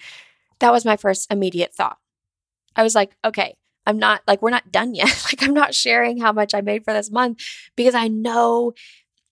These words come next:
anything is possible, right? I'll update her tomorrow. But for me right now, I could still make thousands of dollars. I still have seven hours. Do you know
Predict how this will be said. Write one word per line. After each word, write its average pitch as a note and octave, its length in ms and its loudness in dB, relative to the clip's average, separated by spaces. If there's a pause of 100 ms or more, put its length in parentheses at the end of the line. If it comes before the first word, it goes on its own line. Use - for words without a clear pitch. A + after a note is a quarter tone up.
(180)
anything A#3 380 -2
is G3+ 140 -6
possible, - 580 -6 (180)
right? A3 180 2
I'll A#3+ 220 2
update A3+ 220 -4
her G#3+ 120 -2
tomorrow. G#3 720 0 (280)
But - 400 0
for A3+ 200 -2
me C#4 240 -4
right A3+ 260 2
now, B3+ 340 0
I A#3 100 0
could B3+ 140 -12
still C#4 160 -4
make C4+ 180 -6
thousands C4+ 420 -4
of B3 80 -6
dollars. B3 380 -2
I A#3 40 -2
still C#4 160 -2
have B3+ 100 0
seven B3 440 -2
hours. G3+ 400 0
Do A#3 100 -12
you B3+ 120 -4
know A3+ 720 4